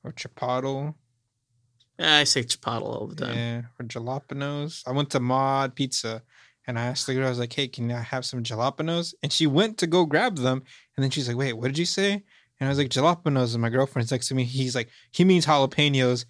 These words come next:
Speaker 1: And then the girl starts laughing, and she only starts laughing. She's like, "That's how my dad says jalapenos." <laughs>
Speaker 2: Oh, dude, I consistently order, uh, not fajitas, but fajitas at restaurants.
Speaker 1: Dude,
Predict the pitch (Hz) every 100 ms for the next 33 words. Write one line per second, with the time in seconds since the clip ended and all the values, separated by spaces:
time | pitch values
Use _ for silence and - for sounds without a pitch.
0 | - - - 139 139 139 123 143 151 -
1 | 311 - 127 139 147 127 120 120 127 127
2 | 139 147 156 151 135 135 135 127 127 120
3 | 113 127 127 - 151 135 117 131 123 -
4 | 120 117 113 - _ - 127 131 - 143
5 | 135 - 180 147 160 _ - - - -
6 | 160 151 160 - 139 220 - 165 185 165
7 | 165 143 131 - 151 131 127 120 - 117
8 | 95 95 - - - - _ _ 151 160
9 | 185 - - 165 180 170 135 - - -
10 | - 151 127 127 175 208 202 - 127 139
11 | - 202 202 - - - _ _ - -
12 | 131 131